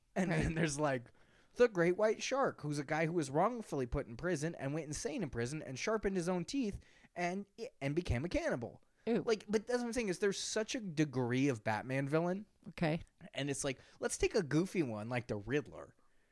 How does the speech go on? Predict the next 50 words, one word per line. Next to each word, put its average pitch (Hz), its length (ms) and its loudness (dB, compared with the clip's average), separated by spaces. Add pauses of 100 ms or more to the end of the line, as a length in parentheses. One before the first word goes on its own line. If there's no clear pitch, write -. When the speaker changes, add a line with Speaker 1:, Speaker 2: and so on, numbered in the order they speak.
(340)
Speaker 2:
And 175 140 -2
Speaker 1:
And 185 80 2
Speaker 2:
make 202 160 2
him 151 100 2
serious. 151 520 -4
Speaker 1:
And 156 180 0
the, 156 200 -2
he's, 170 240 -2 (560)
he's 165 240 2
the 165 140 4
Zodiac 113 540 0
killer. - 420 -10
Speaker 2:
Okay. 214 340 0
Speaker 1:
Like, 135 120 -2
he 143 140 -2
has, 120 240 -2 (380)
you 131 120 -4
Speaker 2:
Hey, 117 80 2
Speaker 1:
know, 110 40 0
Speaker 2:
don't 196 180 2
Speaker 1:
d- - 40 -4
Speaker 2:
say 240 140 2
too 214 120 -6
much. 147 320 -6
Speaker 1:
No, 339 140 -4
no, 302 140 2
but 165 140 2
I 208 40 6
mean, 196 140 0
that's - 140 0
just, - 200 -4
like, 160 140 0 (200)
very 165 320 4
clearly 151 480 0
this 131 200 -6
movie 160 260 0
is 139 120 0
inspired 131 520 -4
by 113 160 -4
Seven. 135 460 0
This 127 160 -4
movie 123 220 -2
is 110 120 -2
inspired 110 400 -4
by 107 140 -4
Zodiac. 131 840 0
Speaker 2:
So 240 140 8
it's 208 100 6
very 202 220 8
dark. - 340 0